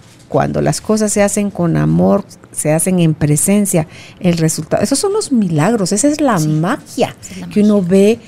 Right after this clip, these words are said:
Speaker 1: suceder frente a uno y, y hasta fuera de uno lo,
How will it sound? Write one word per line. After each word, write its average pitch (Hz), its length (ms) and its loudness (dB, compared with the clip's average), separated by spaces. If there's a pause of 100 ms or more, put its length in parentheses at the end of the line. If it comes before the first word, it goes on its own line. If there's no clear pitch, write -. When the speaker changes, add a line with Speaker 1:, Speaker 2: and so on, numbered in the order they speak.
(180)
Speaker 1:
suceder 180 640 0
frente 202 420 -2
a 139 80 0
uno 214 680 2
y, 110 760 0
y - 60 -2
hasta 190 340 -2
fuera 233 420 0
de 156 140 2
uno 214 320 2
lo, 127 220 -2